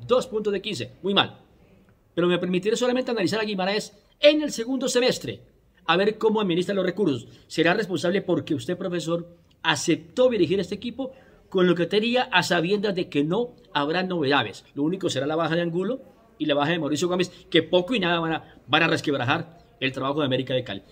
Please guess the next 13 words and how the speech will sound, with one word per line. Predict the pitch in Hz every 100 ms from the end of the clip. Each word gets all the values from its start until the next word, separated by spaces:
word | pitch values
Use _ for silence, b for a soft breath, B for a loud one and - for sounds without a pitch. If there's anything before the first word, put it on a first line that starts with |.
| b
Será | - 175
responsable | 214 254 202 208 226
porque | 226 202 190
usted | 165 - 226
tendrá | 247 240 233
que | 240
potenciar | 233 233 208 165 202
los | 220
recursos | 214 - 233 220 233 - B B B
que | - 196
utilizará | 190 180 170 196
hasta | 202 214
diciembre. | 175 - 214 135 104